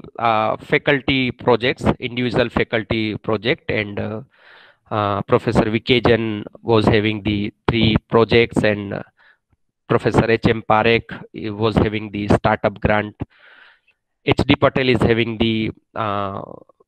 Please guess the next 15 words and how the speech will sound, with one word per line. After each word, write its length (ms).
Glucose 420
project, 500
and 300
also 560
Doctor 460
H 160
K, 240
uh, 460
Doctor 280
Kaur 180
madam 340
was 220
also 360
having 340
the, 220